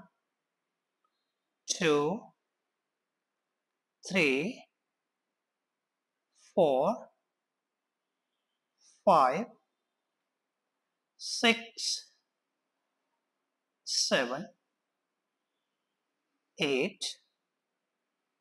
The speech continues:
nine, टेन।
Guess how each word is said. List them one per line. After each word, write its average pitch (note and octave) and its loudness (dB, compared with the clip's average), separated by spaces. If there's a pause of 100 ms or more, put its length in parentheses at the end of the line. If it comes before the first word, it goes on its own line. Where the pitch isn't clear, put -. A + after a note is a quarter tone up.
(580)
nine, E3+ 0 (1800)
टेन। B2+ -2